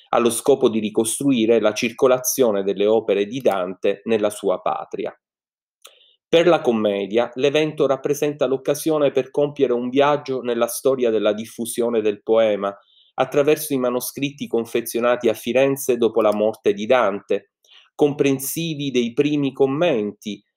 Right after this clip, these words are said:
e delle preziose illustrazioni che segnarono la nascita di un immaginario visivo. Fino all'approdo alla stampa, dalla primissima edizione di Foligno del millequattrocentosettantadue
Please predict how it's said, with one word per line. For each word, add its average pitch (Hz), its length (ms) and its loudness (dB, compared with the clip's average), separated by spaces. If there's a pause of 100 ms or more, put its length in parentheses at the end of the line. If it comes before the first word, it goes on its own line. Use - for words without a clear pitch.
(140)
e 127 140 0
delle 147 280 2
preziose 165 760 2
illustrazioni 123 1080 -2 (280)
che 139 140 2
segnarono 139 760 2
la 120 140 2
nascita 113 720 -2
di 120 100 -4
un 120 120 -2
immaginario 110 760 -2
visivo. 98 680 -10 (720)
Fino 147 320 2
all'approdo 131 520 2
alla 120 200 2
stampa, 101 840 -4 (160)
dalla 113 280 0
primissima 139 720 -4
edizione 113 640 -4
di 104 140 -8
Foligno 107 640 -2
del 95 160 -8
millequattrocentosettantadue 110 1700 -2